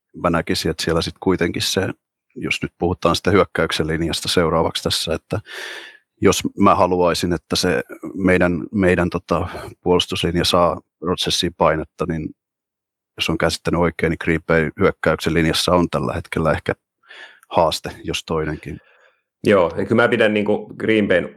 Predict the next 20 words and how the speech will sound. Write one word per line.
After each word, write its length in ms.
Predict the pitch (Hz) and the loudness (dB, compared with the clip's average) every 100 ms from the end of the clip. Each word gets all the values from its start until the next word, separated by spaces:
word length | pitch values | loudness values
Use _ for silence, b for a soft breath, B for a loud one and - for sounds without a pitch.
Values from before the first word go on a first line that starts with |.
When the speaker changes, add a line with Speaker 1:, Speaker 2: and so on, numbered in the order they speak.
| - | -10
Speaker 2:
haasteena, 720 | 95 90 90 - 87 87 - | -2 0 0 0 2 2 -2
mä 100 | - | -4
pidän 220 | 87 92 | 0 2
sitä 140 | 92 87 | 2 2
hyökkäyslinjaa, 600 | 123 127 101 - 90 87 | 2 2 0 0 0 0
mut 240 | 98 101 | 0 -2
mä 200 | - 92 | -2 0
otan 180 | 87 87 | 0 0
tähän 220 | 92 92 | 0 0
kyllä 180 | 87 85 | -2 -4
mukaan 280 | 90 87 85 | -2 0 -2
sit 100 | - | -2
myös 140 | 87 | -8
puolustuslinjaan, 800 | - 87 85 - - - 82 80 | 0 2 2 -4 -12 -8 -8 -6
että 180 | 82 - | -8 -4
mä 240 | 82 82 - | -2 -2 -2
lähtisin 380 | 92 - - 82 | -8 -10 -12 -10
niinku 240 | 85 - - - - - | -10 -12 -14 -18 -18 -10
näkemään 300 | 87 85 85 | -6 -4 -2
haasteena 440 | 85 82 - 87 | 0 -2 -2 -6